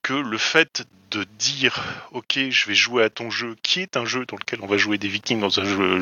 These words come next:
jeu de, un jeu d'horreur, bah, équivalent justement à un consentement en disant, ok, donc tu vas te mettre dans cette position, donc tu sais exactement dans quoi tu te lances quand tu viens sur une de mes parties.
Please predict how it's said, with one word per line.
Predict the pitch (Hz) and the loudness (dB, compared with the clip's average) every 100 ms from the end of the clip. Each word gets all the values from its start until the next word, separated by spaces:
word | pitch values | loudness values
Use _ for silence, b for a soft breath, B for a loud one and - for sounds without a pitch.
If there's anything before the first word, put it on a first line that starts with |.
| 101 | 2
jeu | 101 101 | 0 -2
de, | 95 92 90 87 - _ _ - | 0 -2 -2 -8 -12 _ _ -8
un | - 107 | -6 -4
jeu | - 113 | -4 -4
d'horreur, | 104 101 127 151 110 | -2 2 4 4 2
bah, | 104 - | -2 0
équivalent | 143 - 120 143 | 0 2 2 2
justement | 147 - 117 143 165 | 2 0 -2 -2 2
à | 117 143 151 - | 6 8 6 4
un | 104 | -4
consentement | - 101 - - 170 | -8 -6 -6 -6 -10
en | 139 | -10
disant, | 120 135 | -8 -6
ok, | 117 - | -4 -2
donc | 113 117 | -2 -2
tu | - - | -4 0
vas | - | 0
te | - | 2
mettre | 120 107 | -2 0
dans | |
cette | 101 120 110 | 0 0 0
position, | 104 98 101 170 185 - | -4 0 2 2 0 -6
donc | 98 | -4
tu | - - | 2 6
sais | - 160 175 | 6 6 4
exactement | 120 101 117 - 113 143 185 | 2 2 0 -2 -2 0 -2
dans | 151 104 | -2 -4
quoi | 104 - 156 | -6 0 0
tu | - - | 0 -8
te | - 104 | -10 -10
lances | 95 123 160 - - | -2 0 2 2 0
quand | - 101 | -4 -6
tu | - 98 - - | -8 -10 -12 -2
viens | 117 139 160 | 2 4 4
sur | - - 104 - | 2 2 -4 -10
une | 131 131 | -12 -8
de | 113 | -6
mes | 110 | -6
parties. | 107 117 - - - | 0 0 0 -12 -14